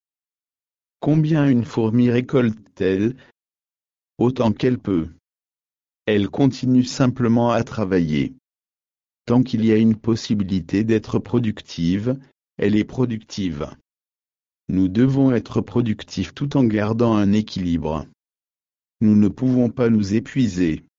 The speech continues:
Il y a le repos du sabbat, et il y a aussi le repos naturel pendant la journée.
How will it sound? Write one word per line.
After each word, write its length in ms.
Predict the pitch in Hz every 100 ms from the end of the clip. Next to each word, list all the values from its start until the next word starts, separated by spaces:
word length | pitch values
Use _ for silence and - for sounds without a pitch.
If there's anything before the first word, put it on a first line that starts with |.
| _ _ _ _ _ _ _ -
Il 180 | 104 110
y 100 | 113
a 60 |
le 140 | 104 90
repos 400 | 107 127 139 127
du 180 | 110
sabbat, 560 | 107 113 92 85 85 - _ _ -
et 120 | 98
il 100 | 110
y 100 | 131
a 60 | 123
aussi 260 | 120 - 143
le 160 | 123
repos 380 | 107 107 - 113
naturel 580 | 110 - 104 95 104 127
pendant 400 | - 131 120 117
la 160 | 120
journée. 580 | 120 117 110 95 80 71